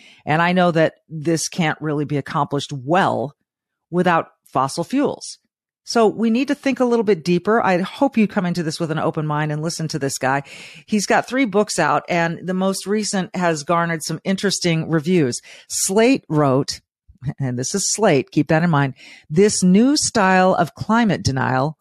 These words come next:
will make you wish the bad old days were back." That's Slate. Now we go to, I bel-, this is Forbes,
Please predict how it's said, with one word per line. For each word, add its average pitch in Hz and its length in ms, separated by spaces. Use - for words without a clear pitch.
will 165 160
make 170 300
you 220 120
wish 175 280
the 160 100
bad 180 340
old 147 220
days 147 260
were 151 140
back." 165 480
That's 135 480
Slate. 208 400
Now 160 500
we 165 80
go 156 200
to, 147 420
I 156 80
bel-, 139 140
this 160 240
is 147 120
Forbes, 147 720